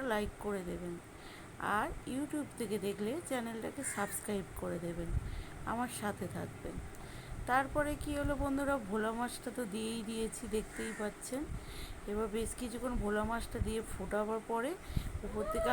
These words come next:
হালকা করে একটু সর্ষের তেল ছড়িয়ে দিলেই আমার কাঁচা টমেটো দিয়ে ভোলা মাছের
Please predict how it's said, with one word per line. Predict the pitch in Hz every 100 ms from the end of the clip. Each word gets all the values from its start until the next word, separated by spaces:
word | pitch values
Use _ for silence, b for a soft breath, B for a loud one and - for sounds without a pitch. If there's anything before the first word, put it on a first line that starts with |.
| 208
হালকা | 208 - 220 214
করে | 240 240
একটু | - 247 -
সর্ষের | - - 262 -
তেল | 254 247 220
ছড়িয়ে | - 202 240 240 220
দিলেই | 220 254 233 - - B B B -
আমার | 214 208 262 - - - - - - -
কাঁচা | - - 220 214
টমেটো | 226 220 220 240 254
দিয়ে | 262 285
ভোলা | 202 202 202
মাছের | 208 214 233